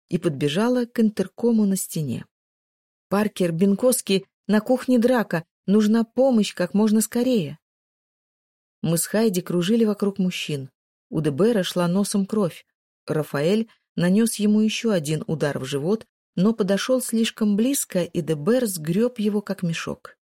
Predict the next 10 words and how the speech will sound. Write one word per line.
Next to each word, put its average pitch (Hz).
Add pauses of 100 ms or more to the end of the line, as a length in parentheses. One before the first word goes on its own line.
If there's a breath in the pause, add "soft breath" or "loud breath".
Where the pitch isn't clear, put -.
(340)
Они 180
боролись 202
и -
кружили 202
по 190
комнате, 196
как 170 (120)
пара 220
разъярённых 190
кошек. -